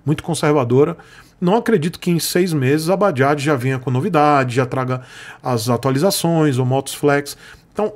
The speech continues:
ho-, é o que tem pra hoje, tá? Nós temos a Dominar quatrocentos, a Dominar duzentos e a Dominar cento e sessenta.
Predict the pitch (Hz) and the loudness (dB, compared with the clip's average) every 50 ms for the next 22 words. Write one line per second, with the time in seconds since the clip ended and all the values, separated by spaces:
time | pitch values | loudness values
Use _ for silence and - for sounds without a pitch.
0 | - - 180 170 170 185 - - - 180 185 - - - _ - 196 208 208 - | -2 2 6 8 8 8 6 4 2 -2 -2 -2 -6 -10 _ -2 -2 -2 -2 -2
1 | - - 240 208 147 123 117 110 101 98 101 101 127 - _ _ _ - 113 113 | -2 0 0 2 2 2 2 0 0 -4 -6 -10 -12 -16 _ _ _ -6 -4 -4
2 | 139 147 - - _ - - - - - 135 139 131 - - 131 123 127 120 117 | -4 -4 -8 -12 _ -20 -20 -20 -10 -4 -4 -2 -2 -2 -2 -2 0 0 0 -2
3 | 123 123 117 117 107 - 123 113 107 - 107 98 - - - 113 113 107 117 110 | -2 -2 -2 -2 -4 -4 -4 -4 -4 -4 -6 -6 -6 -4 -6 -6 -4 -4 -4 -2
4 | 120 135 135 123 120 110 113 123 117 101 92 110 123 131 127 - 135 135 143 143 | -2 0 0 0 0 0 0 0 -2 -2 0 0 -2 -2 -2 -2 -2 0 0 0
5 | 139 139 131 127 - 139 135 - - 147 - - - 98 78 - - - | 0 -2 -2 -4 -4 -6 -6 -4 -4 -6 -6 -6 -10 -10 -10 -12 -18 -20